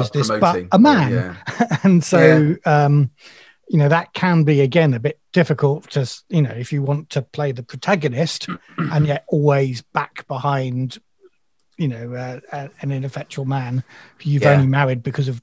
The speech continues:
Speaker 1: the access he gives you into society. So that's a real challenge. And it does, it, it does bring us on, I guess, to what we should make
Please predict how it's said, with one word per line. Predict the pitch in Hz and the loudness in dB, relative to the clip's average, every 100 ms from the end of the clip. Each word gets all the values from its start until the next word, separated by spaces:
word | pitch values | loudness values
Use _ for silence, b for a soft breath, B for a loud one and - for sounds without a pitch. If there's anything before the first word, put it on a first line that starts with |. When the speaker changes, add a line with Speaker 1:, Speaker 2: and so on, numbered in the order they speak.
| - | -6
Speaker 1:
the | 135 | -6
access | 135 - 139 | -6 -10 -10
he | - | -8
gives | 123 143 123 | -8 -6 -6
you | 127 123 | -10 -10
into | 120 135 | -10 -12
society. | 123 147 160 147 127 147 139 _ B B B B B B - | -14 -10 -6 -6 -8 -14 -18 _ B B B B B B -2
So | 180 | 0
that's | 208 214 | 0 0
a | 214 | 2
real | 170 139 | 2 2
challenge. | - 123 127 151 - - | -2 -6 -4 -6 -6 -2
And | 180 | -2
it | 185 | 4
does, | 240 220 - _ - | 4 2 -2 _ -4
it, | 214 190 - | -4 -4 -12
it | 233 196 | -12 -4
does | 226 233 | -4 -2
bring | 233 214 | -4 -4
us | 160 | -2
on, | 196 165 | -2 -2
I | 170 151 | -2 0
guess, | 202 165 - | 2 0 0
to | 170 | -2
what | 151 180 - | 0 -2 -2
we | 156 151 | -4 -4
should | 147 | -4
make | 151 165 151 _ | -2 -2 -4 _